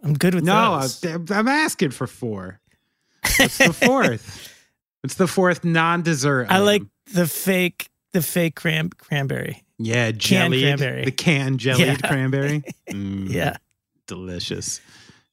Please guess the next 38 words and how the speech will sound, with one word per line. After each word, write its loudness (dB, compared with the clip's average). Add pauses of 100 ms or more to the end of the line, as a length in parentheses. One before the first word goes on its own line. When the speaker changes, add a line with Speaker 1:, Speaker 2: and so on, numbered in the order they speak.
(140)
Speaker 2:
Yeah, -12 (420)
it's -6
good. -4 (800)
Oh, 0
that's 2
good. 0
Well, 4
I 0
hope 4
everybody 2
out 0
there 0
has 0
a 0 (560)
nice -2
Thanksgiving. -2
We 0
don't 0
have 0
to -6
do 2
the 2
whole, 0 (640)
if -4
you're, 4
if -4
you're 6
listening 2
to 2
this 0
podcast 0
and 0
you're 0
a -2
lover -2
of -4
Dave -4
Haas -10